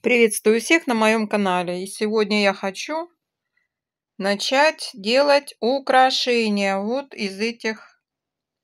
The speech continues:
бусин. Это крашеный гавлит. Такие вот стеклянные бусины.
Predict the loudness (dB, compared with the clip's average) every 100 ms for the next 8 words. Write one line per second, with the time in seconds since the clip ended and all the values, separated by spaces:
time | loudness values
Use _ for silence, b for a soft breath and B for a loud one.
0 | _ _ _ _ -6 -4 -4 -6 -10 -12
1 | _ _ _ _ _ _ _ _ _ _
2 | _ _ _ _ _ -4 -4 -4 -6 -6
3 | -10 b b b _ -2 0 0 -6 -8
4 | -14 -14 -16 -20 _ _ _ -6 -4 -4
5 | -4 -4 -6 -14 _ _ _ _ _ _
6 | _ _ _ _ _ _ _ _ _ _
7 | _ _ _ _ _ _ _ _ _ _
8 | _ _ _ _ _ _ _ _ _ _
9 | _ _ -18 -12 -8 -8 -8 -8 -10 -4
10 | 2 2 2 0 -2 -2 -4 -8 -8 -10
11 | -8 -6 -8